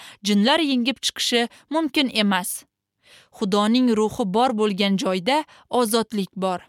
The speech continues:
Agar o'zida muqaddas ruh yashayotgan odamni bir vaqtning o'zida yovuz kuchlar nazorat qilayotgan bo'lsa, bizning poklanishimiz behuda bo'lib chiqadi.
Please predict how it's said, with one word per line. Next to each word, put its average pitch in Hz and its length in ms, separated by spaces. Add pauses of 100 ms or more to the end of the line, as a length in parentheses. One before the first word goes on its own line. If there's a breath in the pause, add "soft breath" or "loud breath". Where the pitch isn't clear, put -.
(600 loud breath)
Agar 247 400
o'zida 226 460
muqaddas 240 640
ruh 190 220
yashayotgan 226 720
odamni 214 520
bir 226 320
vaqtning 247 480
o'zida 202 400 (360 loud breath)
yovuz 226 440
kuchlar 254 420
nazorat 214 560
qilayotgan 220 680
bo'lsa, 349 380 (340 loud breath)
bizning 208 400
poklanishimiz 285 800 (260 loud breath)
behuda 277 560
bo'lib 196 280
chiqadi. 190 400